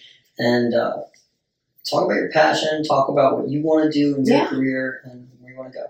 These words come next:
Speaker 2: Oh, this is the fun stuff. So I, um, I, like I mentioned earlier, I grew up dancing. I mean, I, ever s-, I started when I was three years old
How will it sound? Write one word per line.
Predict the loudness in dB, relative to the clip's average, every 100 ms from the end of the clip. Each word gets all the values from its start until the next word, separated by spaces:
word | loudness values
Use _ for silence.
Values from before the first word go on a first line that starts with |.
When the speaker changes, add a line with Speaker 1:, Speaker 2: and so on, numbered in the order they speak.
| _
Speaker 2:
Oh, | 0 2
this | 2 2
is |
the | 2 4
fun | 6 6
stuff. | 4 2
So | 8 10 12 12
I, | 10 8 8 8 8
um, | 8 8 4 2 -6 -18 -20 -20 -20 _ 2
I, | 4 8
like | 6 8
I | 8 8
mentioned | 2 0 2
earlier, | 6 8
I | 8 6
grew | 4 4
up |
dancing. | 4 0 0 -2 2
I | 0
mean, | 2 2
I, | 4 4 4 0 -6 -14 _ _ _ 0
ever | 4 4
s-, | 4 -4 -2
I | -2
started | 4 6 6
when | 4
I |
was | 2 0 -10 -2
three | 2 4
years | 4 6
old | 4 2 -4